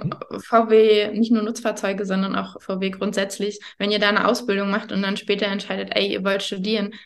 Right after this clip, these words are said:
Speaker 2: die zahlen euch das Studium, äh, die halten euch den Arbeitsplatz frei, sodass ihr nach dem Studium wiederkommen könnt und einfach wieder einen Arbeitsplatz habt, einen Vollzeitarbeitsplatz,
Speaker 1: Ja.
Speaker 2: der dann besser bezahlt wird, weil ihr studiert habt.
Speaker 1: Ja,
Speaker 2: Also
Speaker 1: ich hab einen, ich hab einen Kollegen,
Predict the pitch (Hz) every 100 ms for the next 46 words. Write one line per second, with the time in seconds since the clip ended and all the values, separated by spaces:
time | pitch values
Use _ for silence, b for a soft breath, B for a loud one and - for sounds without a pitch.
0 | B - 190 208 220 220 190 190 185 -
1 | 208 214 208 196 190 B B B 196 190
2 | 202 196 202 220 202 185 185 190 226 -
3 | - 185 - - 185 190 190 190 - 190
4 | 190 220 - 196 202 196 220 214 196 185
5 | 190 190 190 - 190 190 - 190 190 -
6 | 196 190 190 185 190 196 - - 185 185
7 | - 185 190 190 - 185 185 185 175 185
8 | 185 175 175 175 - 190 - - 190 190
9 | 196 196 - 202 196 - 196 180 175 190
10 | 190 196 - 185 185 185 185 B B B
11 | - 185 185 185 175 190 190 165 196 180
12 | - 170 190 220 220 -